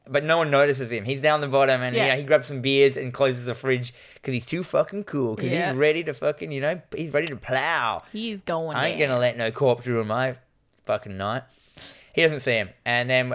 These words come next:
Speaker 1: and then the hot, the hot dog girls also just pull out, "Oh, what's this? Oh, there's a heart in here."
Speaker 2: Yeah, they start freaking out. They're like, "Oh my God, what is this?" It's a, literally, it's a boiled heart. But th-, well, I think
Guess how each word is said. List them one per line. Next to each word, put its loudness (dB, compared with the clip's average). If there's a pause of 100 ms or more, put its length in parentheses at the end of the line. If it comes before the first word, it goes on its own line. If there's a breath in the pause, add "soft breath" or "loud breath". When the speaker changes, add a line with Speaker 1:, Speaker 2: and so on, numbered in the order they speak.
Speaker 1:
and -2
then 0
the 6
hot, 2
the 6
hot 4
dog 0
girls 2
also 2
just -8
pull 4
out, 4
"Oh, 4
what's 0
this? -4
Oh, 0
there's 2
a 2
heart -2
in -4
here." 0
Speaker 2:
Yeah, 0
they -2
start 0
freaking -4
out. 2
They're -2
like, -2
"Oh 4
my 2
God, 6
what 6
is 2
this?" -4
It's -8
a, -12
literally, -2
it's -6
a -4
boiled -2
heart. 2 (100)
But -6
th-, -16
well, -4
I -2
think -10